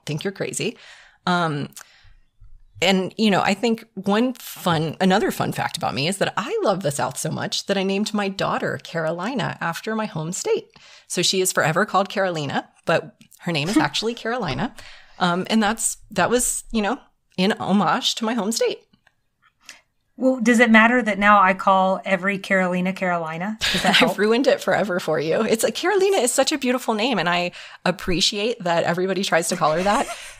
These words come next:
Speaker 1: But honestly, it's just Carolina. And more honestly, it was inspired by a country song. I heard a lyric in a country song when I was pregnant,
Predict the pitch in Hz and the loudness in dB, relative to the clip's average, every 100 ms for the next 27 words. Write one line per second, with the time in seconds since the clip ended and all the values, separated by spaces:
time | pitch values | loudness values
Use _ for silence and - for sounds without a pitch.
0 | - 208 - 202 247 269 285 - 190 - | 0 2 4 2 2 0 0 0 -2 0
1 | 190 190 - 208 190 190 214 - 180 202 | -2 -2 -2 0 2 0 -2 -4 -2 0
2 | 233 254 175 151 151 180 208 233 262 - | 2 0 -2 -2 0 0 0 0 -2 -4
3 | 277 294 - - - _ _ - 214 214 | -6 -8 -12 -20 -20 _ _ -2 0 2
4 | 214 208 180 180 185 170 156 147 - 143 | 0 0 0 0 0 0 -2 -2 -6 -6
5 | 143 147 - - - - - _ _ _ | -6 -6 -6 -6 -8 -12 -14 _ _ _
6 | 156 156 156 180 180 175 170 165 190 190 | -6 -4 -2 0 0 -2 -2 0 -2 -4
7 | - 175 - 170 160 175 - 160 151 160 | -6 -6 -4 -6 -4 -4 -2 -2 -2 -6
8 | 170 - 147 151 180 - 151 147 156 | -10 -8 -4 -4 -4 -2 -2 -2 -8